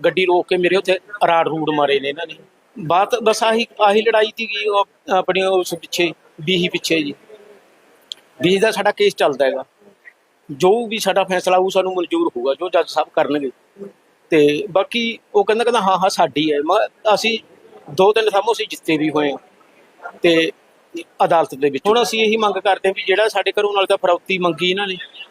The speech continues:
ਵੀ ਕਹਿੰਦਾ ਵਿਆਹ ਤੋਂ ਪਹਿਲਾਂ, ਪਹਿਲਾਂ ਕਹਿੰਦਾ, "ਮੈਨੂੰ ਵੀਹ ਲੱਖ ਰੁਪਇਆ ਦੇ ਕੇ ਜਾਓ।" ਕਹਿੰਦਾ, "ਨਹੀਂ, ਤੁਹਾਨੂੰ ਜਦੋਂ ਵੀ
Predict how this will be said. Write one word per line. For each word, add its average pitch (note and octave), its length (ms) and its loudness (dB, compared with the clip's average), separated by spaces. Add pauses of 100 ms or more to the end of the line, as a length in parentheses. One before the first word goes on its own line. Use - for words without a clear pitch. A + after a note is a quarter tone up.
(160)
ਵੀ F3 80 0
ਕਹਿੰਦਾ G#3 200 2
ਵਿਆਹ E3+ 340 2
ਤੋਂ - 120 0
ਪਹਿਲਾਂ, F#3+ 240 0
ਪਹਿਲਾਂ G3 340 2
ਕਹਿੰਦਾ, F#3+ 260 0
"ਮੈਨੂੰ G3 200 -14
ਵੀਹ F#3+ 140 -2
ਲੱਖ G3 140 -2
ਰੁਪਇਆ F3 240 0
ਦੇ D#3+ 100 -2
ਕੇ D3 140 -4
ਜਾਓ।" G3 540 -10 (680)
ਕਹਿੰਦਾ, G3+ 220 2
"ਨਹੀਂ, F#3 340 0
ਤੁਹਾਨੂੰ G#3 340 4
ਜਦੋਂ F#3+ 260 2
ਵੀ G3+ 60 -20